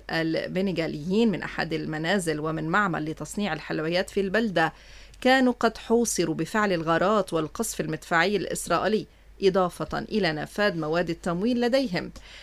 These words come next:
كما تم سحب جثة قتيل بنغالي كان قضى منذ أيام في غارة على ميفدون.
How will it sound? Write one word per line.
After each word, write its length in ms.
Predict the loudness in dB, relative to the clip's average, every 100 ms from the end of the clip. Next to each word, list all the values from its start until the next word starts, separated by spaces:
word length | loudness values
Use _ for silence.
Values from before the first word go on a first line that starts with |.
| -8
كما 180 | -2 0
تم 300 | 2 4 4
سحب 360 | 2 -2 -2 -2
جثة 500 | 0 -2 0 -2 -2 -6 0 0 0 -2 -10 -20 -20 -8 -2
قتيل 540 | 0 0 2 4 4
بنغالي 640 | 2 2 2 2 2 0 0
كان 260 | 0 0 0 -2
قضى 300 | 0 2 2
منذ 200 | 2 0
أيام 380 | 0 2 2 2
في 200 | 0 2
غارة 280 | 4 4
على 580 | 4 2 2 2 2 0 -6 -8
ميفدون. 680 | -6 -6 -2 -2 -2 -6